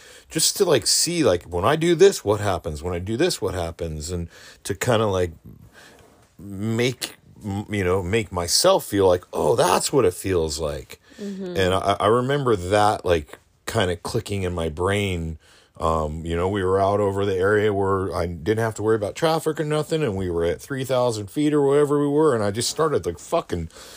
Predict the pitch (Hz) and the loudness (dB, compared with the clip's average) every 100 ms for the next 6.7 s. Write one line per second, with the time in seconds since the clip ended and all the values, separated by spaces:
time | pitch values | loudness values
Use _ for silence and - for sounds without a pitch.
0 | - - - - 101 95 82 - 196 208 | -20 -20 -18 -6 -2 -2 -4 2 6 6
1 | 147 101 143 170 104 90 80 92 - 87 | 4 4 4 4 -2 -4 0 0 0 -2
2 | 87 85 85 87 - 113 120 120 123 110 | -2 0 2 0 0 -2 0 0 -2 -2
3 | 95 85 113 117 110 120 87 87 - - | -6 -4 -2 2 4 4 2 -2 -10 -12
4 | - _ _ - 85 92 87 85 85 85 | -20 _ _ 0 2 2 -2 -2 -4 -2
5 | 92 98 90 85 85 101 92 82 80 - | 4 4 2 -6 -2 -2 -2 -6 -8 -8
6 | 90 92 101 - 202 135 92 | -8 -6 -6 2 4 4 -2